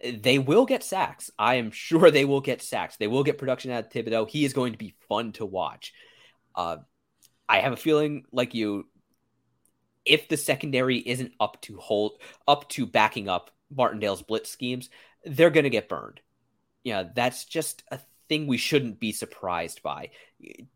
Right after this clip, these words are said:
Don't wanna see it, but it's a thing that could happen, and we need to understand that right now.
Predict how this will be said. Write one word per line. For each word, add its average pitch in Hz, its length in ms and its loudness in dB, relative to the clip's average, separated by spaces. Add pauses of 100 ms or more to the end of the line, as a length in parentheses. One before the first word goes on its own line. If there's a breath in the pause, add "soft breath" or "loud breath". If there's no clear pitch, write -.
(200)
Don't 151 300 0
wanna 123 260 2
see 156 240 -2
it, 156 180 -2 (540)
but 104 300 2 (200)
it's 127 120 -8
a 120 40 -6
thing 156 220 -4
that 107 220 -2
could 156 200 -6
happen, 95 540 -6 (340 soft breath)
and 95 360 -6 (560)
we 175 180 -2
need 170 160 0
to - 120 0
understand 95 640 -4
that 78 200 -10
right 76 180 -10
now. 76 280 -10